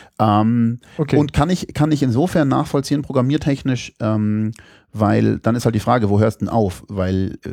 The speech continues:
Speaker 1: greift jetzt ja noch die Gravitation gleichzeitig noch von der Sonne und greift die Gravitation
Speaker 2: Ja.
Speaker 1: gleichzeitig noch von Jupiter, der noch recht massiv in, ist und, und dann haben wir halt, äh, der und dann haben die noch Monde und dann kommen noch Asteroiden vorbei und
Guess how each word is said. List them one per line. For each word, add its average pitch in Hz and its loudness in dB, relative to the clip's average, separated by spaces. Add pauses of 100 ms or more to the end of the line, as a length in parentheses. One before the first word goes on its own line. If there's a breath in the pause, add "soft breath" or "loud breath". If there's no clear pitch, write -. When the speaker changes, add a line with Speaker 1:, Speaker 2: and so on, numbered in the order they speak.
(140)
Speaker 1:
greift 95 -2
jetzt 107 -2
ja 98 -2
noch 98 -2
die 98 -8
Gravitation 101 0 (440 soft breath)
gleichzeitig 117 2
noch 101 0
von 95 -4
der 87 -2
Sonne 107 0
und 139 -2
greift 110 -2
die 107 -4
Gravitation 107 0
Speaker 2:
Ja. - 0
Speaker 1:
gleichzeitig 104 0
noch 101 0
von 92 -4
Jupiter, 196 0
der 185 2
noch 175 0
recht 170 0
massiv 151 -2
in, 165 -4
ist - -4
und, 120 -2
und 107 -6
dann 104 0
haben 110 0
wir 101 2
halt, 95 0
äh, 92 -2
der 143 -2
und 151 0
dann 117 2
haben 104 4
die 117 0
noch 175 2
Monde 185 2
und 131 -2
dann 117 2
kommen 120 -2
noch 120 0
Asteroiden 117 0
vorbei 190 2
und 139 -2